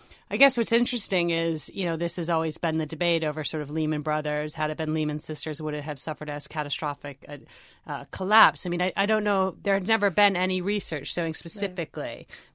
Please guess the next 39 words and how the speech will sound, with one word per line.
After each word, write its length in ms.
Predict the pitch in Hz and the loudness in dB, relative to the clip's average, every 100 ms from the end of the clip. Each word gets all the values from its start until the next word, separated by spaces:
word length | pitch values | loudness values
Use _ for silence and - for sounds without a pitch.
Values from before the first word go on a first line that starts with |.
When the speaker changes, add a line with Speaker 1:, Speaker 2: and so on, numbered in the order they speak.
| - | 0
Speaker 1:
that. 260 | 170 165 | 2 2
In 80 | 170 | 2
fact, 300 | 180 190 165 | 6 8 6
there's 140 | 170 | -2
been 120 | 165 160 | -4 -4
research 420 | 165 - 156 - | -4 -4 -4 -2
showing 280 | 170 156 156 | -2 -2 0
the 80 | |
opposite, 560 | 180 247 180 - 147 - | 0 0 0 -4 -8 -6
that 180 | 156 147 | -6 -4
having 540 | 160 165 160 151 147 - - - | -2 -2 -2 -6 -8 -12 -20 -10
a 20 | |
higher 300 | - 175 160 | -2 0 0
number 260 | 160 151 | -2 -2
of 160 | 156 151 | -4 -4
women 360 | 165 151 147 143 - | -4 -4 -6 -8 -8
actually 340 | 156 - 156 | -8 -6 -8
can 220 | 151 156 | -6 -6
negatively 560 | 156 185 214 147 143 - | -4 -2 -2 -2 -6 -10
impact 380 | 147 139 143 - | -10 -10 -10 -8
profits, 400 | 147 139 156 151 | -8 -6 -8 -10
'cause 100 | - | -8
I 80 | 147 | -8
remember 320 | 143 147 147 | -6 -8 -6
reporting 420 | 147 - 147 143 | -8 -8 -8 -8
on 140 | 143 | -8
that 180 | 143 139 | -8 -8
controversial 580 | - 143 - 143 139 139 | -8 -10 -10 -12 -12 -12
study 440 | - 147 139 139 - | -8 -8 -6 -10 -12
about 260 | 139 139 | -12 -12
two 140 | - 160 | -10 -8
years 280 | 170 226 - | -4 -4 -4
ago. 180 | 147 | -8
But, 220 | 135 160 151 - - - - _ _ | -4 -4 -4 -10 -20 -20 -20 _ _
um, 340 | 190 180 170 160 _ | 0 2 2 -4 _
it's 160 | - 190 | -8 -4
definitely 460 | - 220 240 214 170 | 4 4 4 2 0
a 40 | |
problem. 460 | - 160 160 165 | 0 0 0 -2